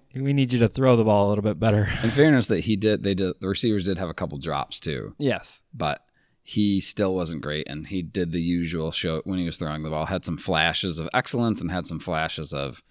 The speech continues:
Speaker 2: um, some not so great throws. But, you know, I, I'm not ready. I know everyone's ready to, for A J McCarron's head, and a, a lot of Falcons fans are saying, you know, "Trade A J McCarron, get rid of A J McCarron, tr-,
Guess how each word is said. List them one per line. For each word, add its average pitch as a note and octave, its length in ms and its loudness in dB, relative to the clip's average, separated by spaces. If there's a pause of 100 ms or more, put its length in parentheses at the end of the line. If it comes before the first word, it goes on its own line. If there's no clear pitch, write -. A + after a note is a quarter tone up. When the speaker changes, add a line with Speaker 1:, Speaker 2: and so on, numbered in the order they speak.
(360)
Speaker 2:
um, C2+ 200 -12
some - 160 -6
not D#2 220 -8
so C2 100 -8
great - 220 -12
throws. - 300 -12 (400)
But, - 260 4 (220)
you B2 80 2
know, A2+ 80 4
I, E2 160 0 (180)
I'm A#2+ 140 4
not C#3+ 340 6
ready. A#2+ 380 4
I A2+ 60 4
know B2 140 4
everyone's A2 380 4
ready G2+ 300 2
to, F2+ 120 -8
for - 200 -4
A F2 100 0
J F2+ 140 -2
McCarron's E2+ 440 -2
head, F2 260 0
and F#2 140 0
a, D#2 140 -6
a D#2 80 -8
lot E2 220 -2
of D#2+ 60 -8
Falcons D#2 380 -4
fans D#2+ 300 -6
are D2+ 60 -10
saying, D#2 340 -4
you D#2 80 -4
know, C2 120 -6
"Trade F2+ 340 2
A E2 160 2
J D#2+ 340 0
McCarron, E2 540 -4
get - 80 -10
rid D#2+ 140 -4
of D#2+ 100 -4
A D#2+ 100 -2
J D#2+ 120 -4
McCarron, G2 680 -4
tr-, - 160 -16